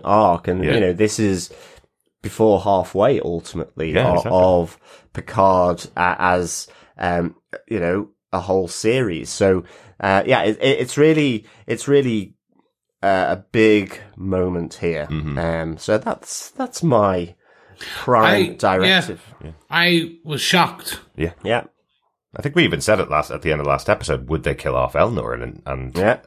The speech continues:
Speaker 2: all of us kinda said, "Nah, they wouldn't do that."
Speaker 3: <laughs> No,
Speaker 2: <laughs>
Speaker 3: because he was so sad. He was the, he was the audience.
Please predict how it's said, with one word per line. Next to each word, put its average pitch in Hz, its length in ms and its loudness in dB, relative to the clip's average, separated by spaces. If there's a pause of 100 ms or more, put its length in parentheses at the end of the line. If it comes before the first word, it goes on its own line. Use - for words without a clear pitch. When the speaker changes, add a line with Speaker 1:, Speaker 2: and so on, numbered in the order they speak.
(160)
Speaker 2:
all 120 180 4
of 78 80 -2
us 65 120 -4
kinda 64 160 -4
said, 65 240 -6
"Nah, 73 180 -2
they 67 80 -4
wouldn't 62 240 -14
do 58 140 -16
that." 82 460 -4
Speaker 3:
<laughs> 277 80 4
No, 311 200 4
Speaker 2:
<laughs> 139 80 -4
Speaker 3:
because 233 400 0 (200)
he 240 120 0
was 240 220 0
so 196 160 2
sad. 233 220 -2
He 220 180 -2
was 214 260 0
the, 170 380 -4 (480)
he 208 240 -2
was 196 240 2
the 180 160 0
audience. 190 600 0